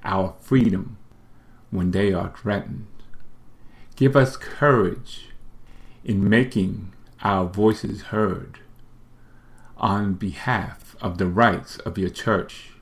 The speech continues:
and freedom of conscience of all people of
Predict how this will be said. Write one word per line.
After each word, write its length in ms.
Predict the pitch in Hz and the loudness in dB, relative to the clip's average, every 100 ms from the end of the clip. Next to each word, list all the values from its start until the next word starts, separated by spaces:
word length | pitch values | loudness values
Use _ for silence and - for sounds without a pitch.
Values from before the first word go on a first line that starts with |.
| - - - - - - - | -20 -20 -20 -20 -20 -20 -2
and 280 | 113 104 78 | 2 2 2
freedom 500 | 113 139 113 - - - - - - - - | 4 4 2 -2 -12 -20 -20 -20 -20 -20 -12
of 220 | - 98 - | -6 -6 -6
conscience 680 | - 117 117 - - - - - - - | 0 0 0 -4 -10 -12 -16 -16 -18 -6
of 180 | - 90 - - | -4 -4 -6 0
all 340 | 107 110 110 | 6 8 6
people 560 | 110 - 113 104 101 98 | 4 0 0 2 0 0
of 180 | 101 | -4